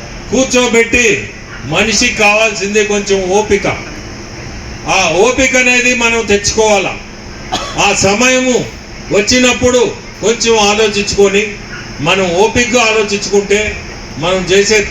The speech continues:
తప్పు ఇది రైట్ అనేది మనకే ఆ ఆలోచన కలగదు. So మీ అందరూ కూడా రెండు పార్టీలు, ఆ పార్టీ నుంచి ఈ పార్టీకి వచ్చారు. వచ్చినప్పుడు సి-, నాకు తెలిసి బెల్లం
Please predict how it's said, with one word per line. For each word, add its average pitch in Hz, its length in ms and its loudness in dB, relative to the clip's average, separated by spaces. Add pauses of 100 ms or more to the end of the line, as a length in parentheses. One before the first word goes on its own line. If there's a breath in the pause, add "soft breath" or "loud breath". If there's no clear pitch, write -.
తప్పు 175 540 4 (180)
ఇది 190 240 0
రైట్ 180 400 0 (340)
అనేది 190 340 2
మనకే 202 720 0
ఆ 147 40 0
ఆలోచన 196 440 2
కలగదు. 165 560 -2 (1120)
So 196 120 4
మీ 185 240 -2
అందరూ 240 380 4
కూడా 233 400 2 (580)
రెండు 240 260 4
పార్టీలు, 220 720 2 (220)
ఆ 175 120 0
పార్టీ 214 360 2
నుంచి 202 260 2
ఈ 196 40 4
పార్టీకి 196 400 2
వచ్చారు. 175 420 2 (180)
వచ్చినప్పుడు 208 800 2
సి-, 175 180 -4 (360)
నాకు 196 340 2
తెలిసి 208 540 2 (1500)
బెల్లం 180 480 0